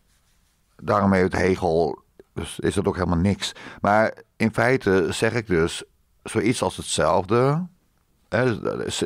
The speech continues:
these en antithese en daartussen de synthese. Alleen ik zeg dan, je hebt dus het ene en je hebt het andere in een duidelijk onderscheid. Die twee kan je altijd weer samenvoegen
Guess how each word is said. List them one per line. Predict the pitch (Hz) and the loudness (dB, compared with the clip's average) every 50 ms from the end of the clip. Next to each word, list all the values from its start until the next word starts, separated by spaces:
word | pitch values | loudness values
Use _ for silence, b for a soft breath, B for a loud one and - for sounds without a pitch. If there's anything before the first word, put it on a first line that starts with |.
| - - - | -6 -6 -4
these | - 127 113 107 117 110 - 98 | 0 2 2 4 2 2 0 0
en | 82 82 87 | 0 0 0
antithese | 85 98 110 98 113 - - 123 117 117 117 110 - 120 | 0 0 0 -2 -4 -2 0 2 4 4 2 2 2 2
en | - 104 101 | 2 4 4
daartussen | 95 98 95 98 - - 101 87 95 | 4 2 2 0 0 0 -2 0 0
de | 82 | -2
synthese. | 85 - - 92 92 98 98 - 101 98 101 104 - - 113 127 151 B B B B B B B B | -2 0 0 2 2 2 2 2 2 2 2 2 0 0 -2 -2 -2 B B B B B B B B
Alleen | - 95 98 92 90 | 0 2 2 4 4
ik | 90 92 92 - | 4 2 0 0
zeg | - 107 104 - | 0 -2 -2 0
dan, | - 95 90 92 101 87 | 0 2 2 2 2 0
je | - - 95 | 0 0 0
hebt | 92 92 - | 0 0 0
dus | 85 82 | -2 -2
het | 80 78 - | -2 -2 -2
ene | - 95 98 98 98 90 82 | 0 2 2 2 2 2 2
en | 80 98 | 2 2
je | 92 | 2
hebt | 85 78 | 2 0
het | 76 - | -2 -2
andere | - 101 110 113 107 101 85 | 0 0 2 2 2 0 0
in | 80 80 | 0 0
een | 80 80 | 0 0
duidelijk | - 92 92 90 82 78 - | 0 0 0 0 0 -2 0
onderscheid. | - 113 127 135 135 - - - 123 131 151 - B B B B B B B | 0 0 0 0 -2 -2 0 0 0 0 0 -2 B B B B B B B
Die | - 98 | -6 -4
twee | - 113 101 90 87 | 0 2 2 2 2
kan | - - 92 85 | 0 -2 -2 -2
je | 80 73 | -2 -2
altijd | - - 110 139 147 - 120 - | 0 2 2 2 0 -2 -4 -6
weer | - 85 | -6 -4
samenvoegen | - - 80 76 80 95 117 113 - 135 131 - - - 170 196 262 | -2 -2 -2 0 0 0 0 0 0 0 0 2 2 2 2 2 2